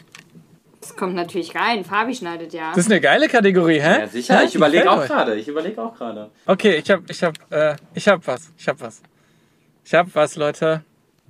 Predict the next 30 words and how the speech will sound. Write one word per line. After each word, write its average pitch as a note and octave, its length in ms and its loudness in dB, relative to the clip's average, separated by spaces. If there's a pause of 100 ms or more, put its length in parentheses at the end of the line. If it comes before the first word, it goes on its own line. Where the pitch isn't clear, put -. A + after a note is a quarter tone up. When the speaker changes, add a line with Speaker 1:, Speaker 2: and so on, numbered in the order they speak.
(100)
Speaker 2:
Seid D#3+ 220 0
ihr, D#3+ 80 0
seid D#3 160 0
ihr D3+ 80 0
da? D#3+ 140 4
Speaker 1:
Wir G#3 40 4
sind A#3 140 0
da, G#3+ 120 2
wir G3 60 -8
Speaker 3:
Wir G#3+ 80 -6
Speaker 1:
sind A3+ 140 -4
Speaker 3:
sind A3+ 80 -4
da. A3 40 -2
Speaker 1:
bereit, A3 280 -2
Speaker 3:
Wir A3+ 80 -2
Speaker 1:
ja. G#3+ 80 2
Speaker 3:
sind G#3 180 -8
da. F#3+ 220 -10
Speaker 1:
Allzeit G#3+ 320 -10
bereit. G3+ 260 -12 (1400)
Speaker 2:
Okay, D3 380 2
weil D#3 140 4
ich, F3 200 -2
weil C#3+ 160 2
ich D#3 120 2
merke, D#3 280 2
dass C#3+ 140 0
diese D3+ 220 0
Kategorie D3+ 540 0
einschlägt D3 600 0